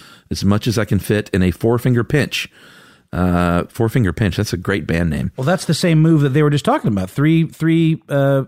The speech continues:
Speaker 2: three fingers and a thumb. That's the four-finger
Speaker 1: Yeah.
Speaker 2: pinch.
Speaker 1: Four-finger pinch.
Speaker 2: Yeah.
Speaker 1: Uh, and
Speaker 2: Or the
Speaker 1: Kayla also
Speaker 2: popcorn
Speaker 1: says
Speaker 2: claw.
Speaker 1: this. <laughs> "Fifteen percent volume loss on every bite, but I still do it. I don't know why."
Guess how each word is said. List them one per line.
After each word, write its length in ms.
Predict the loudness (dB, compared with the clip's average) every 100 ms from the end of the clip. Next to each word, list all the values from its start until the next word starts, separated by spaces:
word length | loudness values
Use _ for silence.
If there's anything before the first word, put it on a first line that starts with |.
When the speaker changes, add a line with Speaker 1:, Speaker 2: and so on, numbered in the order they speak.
| -8
Speaker 2:
three 180 | -4 -2
fingers 300 | 0 0 2
and 80 | 2
a 40 | 0
thumb. 240 | 0 0
That's 120 | 0
the 100 | -4 -6
four-finger 380 | -4 0 0 0
Speaker 1:
Yeah. 40 |
Speaker 2:
pinch. 440 | -2 -4 -6 -12 _
Speaker 1:
Four-finger 400 | -2 0 2 0
pinch. 280 | -2 -6 -10 -18 -14
Speaker 2:
Yeah. 160 | -12 -14 -6
Speaker 1:
Uh, 280 | -2 2 2
and 100 | 0
Speaker 2:
Or 40 | 0
the 60 |
Speaker 1:
Kayla 120 | 0 2
also 180 | 0 0
Speaker 2:
popcorn 100 | 0
Speaker 1:
says 40 | 0
Speaker 2:
claw. 200 | 0 0
Speaker 1:
this. 260 | -4 -10 _ _ -8
<laughs> 240 | -6 -4 -8 -10 -20 -20
"Fifteen 440 | -6 -4 0 2 2
percent 360 | 2 0 0
volume 320 | 0 0 2 2
loss 240 | 2 0
on 100 | 0
every 180 | 2 0
bite, 280 | 0 0 0
but 120 | -2
I 40 |
still 240 | -2 0 0
do 160 | 0
it. 120 | 0 -2
I 80 | -2
don't 100 | 0
know 100 | 0
why." 240 | 0 -4